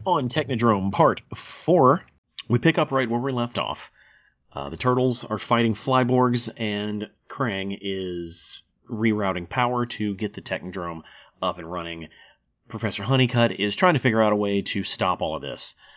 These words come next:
Uh, Stockman sees that he has no place in this battle and grabs a Flyborg and literally flies off to safety in t-, true Stockman fashion.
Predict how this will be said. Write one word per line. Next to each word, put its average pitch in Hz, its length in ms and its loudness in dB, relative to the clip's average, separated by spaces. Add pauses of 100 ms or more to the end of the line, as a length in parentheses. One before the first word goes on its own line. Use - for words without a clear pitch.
(560)
Uh, 50 300 -10 (760)
Stockman 117 640 2 (260)
sees 147 380 0
that 117 100 4
he 113 480 4 (200)
has 123 340 2
no 123 380 6
place 107 640 0
in 110 180 2
this 95 140 0
battle 92 400 -2
and 82 240 -8
grabs 107 300 2
a - 20 -4
Flyborg 85 600 -2
and 80 240 -6
literally 107 640 4 (260)
flies 110 600 4
off 87 420 -2 (200)
to - 100 -6
safety - 520 -4 (840)
in 101 300 0
t-, - 100 -10 (380)
true 113 220 0
Stockman 73 380 -4
fashion. - 380 -10